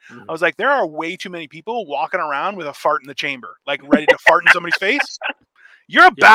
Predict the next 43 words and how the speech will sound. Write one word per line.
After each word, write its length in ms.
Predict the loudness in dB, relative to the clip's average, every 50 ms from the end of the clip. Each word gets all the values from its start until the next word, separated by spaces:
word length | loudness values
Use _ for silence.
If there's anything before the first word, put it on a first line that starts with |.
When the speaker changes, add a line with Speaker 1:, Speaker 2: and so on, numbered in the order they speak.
| 8
Speaker 2:
bad 60 | 8 8
per-, 180 | 6 6 6 6
if 160 | 4 0 2
you 100 | 4 6
walk 180 | 6 6 6 4
around 280 | 2 0 0 -2 -2
with 80 | -2 -4
a 60 | -4
fart 360 | -2 2 4 4 4 4 0 _
in 180 | -8 -8 -8 -8
the 60 | -10
chamber, 480 | -10 -10 -8 -8 -2 0 0 0 0 -2 _ _ _ _ _ _ _
you're 180 | _ -4 -2 -2
a 40 | 0
bad 200 | 0 -2 -2 -4
person. 320 | -6 -16 -16 -16 -18 _ _ _ _
Speaker 1:
Mm-hmm. 320 | -20 -20 -20 -20 -16 -12 -8
Speaker 2:
It's 100 | -4 -2
that 160 | 0 0 0
simple. 320 | -2 -6 -12 _ -20 _ _ _ _ _ _ _ _
You 160 | -6 -2 0 2
are 40 | 2
a 40 | 2
bad 340 | 2 2 2 4 4 2
person, 440 | 2 0 -2 -2 -2 -2 -4 -4 -4 -4
and 180 | -6 -8 -6
God 260 | -4 -2 0 0 0
will 120 | -2 -6 -10
strike 300 | -10 -6 -6 -6 -6 -2
you 60 | 0 0
for 100 | 0 2
it, 60 | 2
because 420 | 2 2 4 6 6 6 4 2 0
Speaker 1:
<laughs> 40 | -2
I 80 | -2 -2 -6 -12 _ _ -2 2
Speaker 2:
those 160 | 2 2 2
are 40 | 0
the 60 | -2
people 180 | -6 -6 -4 -4
who 40 | -4
shit 140 | -4 -6
their 80 | -6 -2
pants, 320 | 0 0 0 0 0 -4